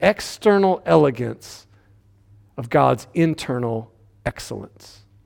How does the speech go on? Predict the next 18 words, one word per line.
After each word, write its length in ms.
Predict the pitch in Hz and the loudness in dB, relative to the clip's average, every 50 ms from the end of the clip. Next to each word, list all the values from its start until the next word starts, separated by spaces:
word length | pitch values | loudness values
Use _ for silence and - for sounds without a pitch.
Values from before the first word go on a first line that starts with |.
| _ _ _ _ _ - _ _ _ _ _ _ _ _ _ _ _ _ - - | _ _ _ _ _ -20 _ _ _ _ _ _ _ _ _ _ _ _ -14 -12
The 100 | - - - | -12 -2 2
external 720 | - 202 214 - - - - 233 220 208 196 185 170 - - - | 2 2 2 2 -4 -2 4 4 6 6 6 4 2 0 0 4
elegance 920 | 185 185 185 175 156 135 120 127 113 - - - - - - - - - _ _ _ _ _ _ - _ _ | 8 10 10 10 8 6 2 -4 -4 -6 -10 -16 -20 -20 -20 -20 -20 -20 _ _ _ _ _ _ -20 _ _
of 140 | - 123 - | -12 -2 2
God's 340 | 156 143 135 135 127 - - - | 4 4 4 4 2 -2 -6 -6
internal 720 | - 170 170 165 147 - - 139 127 120 113 110 107 113 - _ _ _ _ _ _ _ _ - | -4 -2 -2 -2 -2 -4 -6 -6 -4 -4 -6 -6 -8 -10 -12 _ _ _ _ _ _ _ _ -10
excellence. 760 | 123 - - - - 120 110 - _ - - - - - _ _ _ _ _ _ _ _ _ - | -10 -8 -10 -14 -14 -16 -16 -18 _ -20 -20 -20 -20 -20 _ _ _ _ _ _ _ _ _ -4
That's 280 | 143 156 156 - - | -2 -2 -2 -2 -4
what 120 | 175 160 139 | -6 -6 -6
this 160 | 131 - - | -8 -12 -8
glory 440 | - 151 151 160 165 160 147 131 120 | -4 0 2 2 2 2 2 0 -2
is. 80 | 110 | -4
That's 180 | 110 143 131 - | -4 -4 -4 -4
what 160 | 165 156 139 | -6 -8 -4
God 280 | 120 143 131 131 139 139 | -2 0 0 0 0 -2
is 160 | 123 - 147 | -4 -6 -8
revealing 600 | 139 131 156 175 175 175 185 156 120 107 110 - _ _ | -8 -6 -4 -2 0 0 0 0 -2 -4 -10 -14 _ _
himself. 640 | - 139 135 - - 320 - - - - - - - | -12 -12 -10 -10 -8 -8 -8 -8 -8 -10 -12 -18 -20